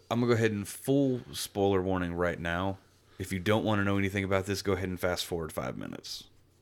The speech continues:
and pick up in, in our next game, probably. <laughs> 'Cause we won't talk about this very long. 'Cause the whole,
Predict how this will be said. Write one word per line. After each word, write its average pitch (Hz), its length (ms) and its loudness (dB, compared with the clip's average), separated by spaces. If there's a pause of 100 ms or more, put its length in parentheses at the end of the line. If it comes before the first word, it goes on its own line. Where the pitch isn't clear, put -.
(360)
and 82 220 -8
pick 92 180 -2
up 87 160 -2
in, 82 260 -4 (1040)
in 95 100 0
our 87 140 2
next 85 260 -2
game, 82 400 -6
probably. 104 600 -2 (160)
<laughs> 135 840 0
'Cause 135 180 -4 (420)
we 135 60 6
won't 120 160 8
talk 107 160 6
about 101 220 2
this 101 140 -2
very 95 260 0
long. 90 340 0 (260)
'Cause 104 180 2
the 110 160 6
whole, 117 380 6